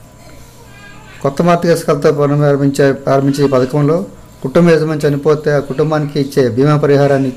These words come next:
ఇక నుంచి నేరుగా రాష్ట్ర ప్రభుత్వమే చెల్లించే విధంగా ఈ పథకంలో మార్పులు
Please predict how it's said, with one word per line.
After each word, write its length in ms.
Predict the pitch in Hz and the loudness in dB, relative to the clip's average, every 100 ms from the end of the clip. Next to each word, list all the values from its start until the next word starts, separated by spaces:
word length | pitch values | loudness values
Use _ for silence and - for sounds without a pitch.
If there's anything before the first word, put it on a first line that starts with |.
| - | -6
ఇక 100 | 135 | -2
నుంచి 340 | 139 147 151 | 0 0 0
నేరుగా 520 | 127 147 147 147 113 - - - - | 2 2 2 2 0 -2 -16 -20 -4
రాష్ట్ర 240 | 135 143 - | -2 -2 2
ప్రభుత్వమే 440 | 160 156 151 147 131 113 | 2 2 0 2 0 0
చెల్లించే 340 | 139 147 147 147 | 2 2 2 4
విధంగా 460 | 143 139 139 139 | 4 2 2 2
ఈ 120 | 143 | 0
పథకంలో 460 | 135 135 139 147 143 | 0 0 0 0 2
మార్పులు 540 | 123 131 139 143 120 | 2 0 0 0 0